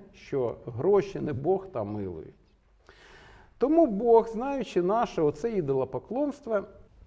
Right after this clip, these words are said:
пояснює нам шлях спасіння на прикладі великого багатства.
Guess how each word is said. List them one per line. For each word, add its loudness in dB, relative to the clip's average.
пояснює 0
нам -4
шлях -2
спасіння -8
на -4
прикладі -4
великого -4
багатства. -4